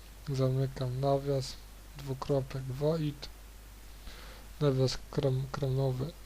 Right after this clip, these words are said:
enter i tutaj sterowanie,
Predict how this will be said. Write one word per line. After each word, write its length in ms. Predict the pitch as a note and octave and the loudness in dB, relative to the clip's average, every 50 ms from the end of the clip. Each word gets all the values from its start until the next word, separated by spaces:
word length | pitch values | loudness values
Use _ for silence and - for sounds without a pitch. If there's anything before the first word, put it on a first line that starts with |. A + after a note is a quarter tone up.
| - - - - - - - - - - - - - | -16 -16 -14 -14 -14 -14 -14 -16 -16 -16 -16 -8 0
enter 480 | - D#3+ D#3+ D#3 - - D#3+ D3 D#3 E3 | 2 2 2 2 4 4 4 4 4 2
i 60 | D3 | -2
tutaj 360 | - - D3+ - D#3 C#3+ C3+ C3 - - - - - - - - - - - - - | -2 -2 2 6 6 6 6 4 -2 -6 -8 -8 -10 -10 -12 -14 -14 -14 -14 -12 0
sterowanie, 920 | - E3 D3+ C#3+ C3+ C3 B2 A#2+ C3 C#3+ D#3 D#3 D#3+ D3+ D3 C#3+ C#3 | 4 6 6 6 6 4 2 0 4 4 6 6 6 4 2 2 0